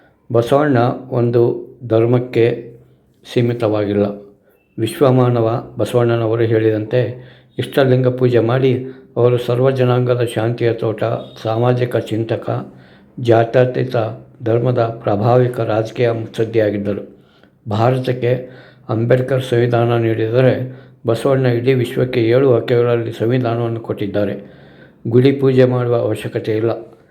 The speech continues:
ಬಸವಣ್ಣನವರು ಸರ್ವ ಜನಾಂಗಕ್ಕೂ ಶಾಂತಿಯ ತೋಟವಾಗಿದ್ದರು. ಕಮ್ಮತ್ತಳ್ಳಿ ಗ್ರಾಮದಲ್ಲಿ ಸಹಸ್ರಾರು ಸಂಖ್ಯೆಯಲ್ಲಿ ಭಕ್ತರು ಸೇರಿರುವುದನ್ನು ನೋಡಿದರೆ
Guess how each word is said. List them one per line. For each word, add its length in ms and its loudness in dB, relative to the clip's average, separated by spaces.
ಬಸವಣ್ಣನವರು 760 2
ಸರ್ವ 300 2
ಜನಾಂಗಕ್ಕೂ 600 0
ಶಾಂತಿಯ 400 0
ತೋಟವಾಗಿದ್ದರು. 1040 -4
ಕಮ್ಮತ್ತಳ್ಳಿ 560 2
ಗ್ರಾಮದಲ್ಲಿ 680 0
ಸಹಸ್ರಾರು 540 2
ಸಂಖ್ಯೆಯಲ್ಲಿ 500 -2
ಭಕ್ತರು 380 2
ಸೇರಿರುವುದನ್ನು 640 0
ನೋಡಿದರೆ 640 0